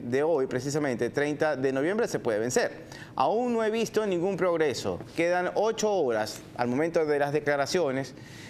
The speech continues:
Eh, así que veremos qué deciden hacer los venezolanos", lo dijo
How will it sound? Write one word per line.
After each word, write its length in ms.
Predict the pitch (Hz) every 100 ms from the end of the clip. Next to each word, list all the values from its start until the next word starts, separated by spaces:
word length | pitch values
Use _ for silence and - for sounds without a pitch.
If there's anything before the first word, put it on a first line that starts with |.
| -
Eh, 240 | 143 139 139
así 240 | 143 165
que 200 | 196 190
veremos 680 | - 156 165 170 196 196 185
qué 260 | - 220 226
deciden 560 | 220 220 214 214 208
hacer 500 | 180 156 202 185 151
los 220 | 131 131
venezolanos", 800 | 143 143 139 147 127 98 98 -
lo 120 | 120
dijo 140 | 127